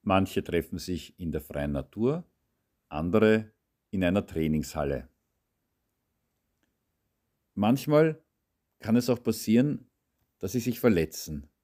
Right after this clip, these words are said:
Das ist natürlich unangenehm. Aber kein Sportler kann sich vorstellen, sich längere Zeit nicht zu bewegen.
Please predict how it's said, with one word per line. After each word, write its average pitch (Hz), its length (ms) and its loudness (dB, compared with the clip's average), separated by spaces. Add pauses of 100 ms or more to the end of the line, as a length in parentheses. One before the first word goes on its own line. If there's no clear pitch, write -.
(120)
Das 98 140 -8
ist 113 120 -2
natürlich 104 420 2
unangenehm. 76 720 -2 (1700)
Aber 90 240 2
kein 101 240 0
Sportler 98 640 2
kann 87 260 -8
sich - 160 -10
vorstellen, 98 880 -4 (320)
sich - 280 -18
längere 95 420 2
Zeit 85 480 -4 (120)
nicht 95 260 -8
zu 92 140 -8
bewegen. 82 560 -2